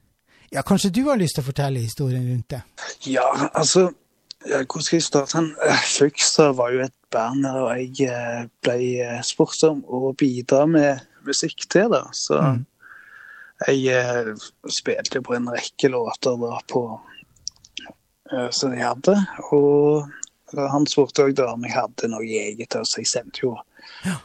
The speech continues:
Speaker 2: litt fram og litt tilbake igjen da. Så han kikket jo da veldig på en, eh, sånn stykke jeg hadde sett, Blue Barracuda.
Speaker 1: Mm.
Speaker 2: På det, det tidspunktet så var det kun en instrumentalversjon.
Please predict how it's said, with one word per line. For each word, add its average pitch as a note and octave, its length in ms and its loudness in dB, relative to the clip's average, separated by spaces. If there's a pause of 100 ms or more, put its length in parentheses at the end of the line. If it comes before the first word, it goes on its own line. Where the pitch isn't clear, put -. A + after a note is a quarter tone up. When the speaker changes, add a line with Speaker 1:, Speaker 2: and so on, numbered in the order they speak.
(160)
Speaker 2:
litt D#3+ 120 6
fram C#3 300 6
og C#3 80 6
litt B2+ 140 2
tilbake B2 540 4
igjen A#2 160 -4
da. G#2+ 220 -12 (160)
Så C#3 220 2
han C#3+ 300 4 (280)
kikket - 400 2
jo C#3 60 2
da B2+ 240 -2
veldig A2+ 400 -4
på B2 420 0
en, A#2 320 -10
eh, A2 440 -6
sånn A2+ 300 -8 (580)
stykke - 340 -6
jeg C#3 120 2
hadde B2+ 200 -6
sett, C#3 480 0
Blue C3+ 240 2
Barracuda. C3+ 800 2 (220)
Speaker 1:
Mm. F3+ 360 2 (1040)
Speaker 2:
På D3 100 6
det, D#3 280 4 (220)
det D3+ 220 4
tidspunktet D#3 720 2
så C3+ 180 2
var B2 140 -2
det B2+ 320 0
kun C3+ 200 4
en B2 160 -2
instrumentalversjon. A#2+ 1400 0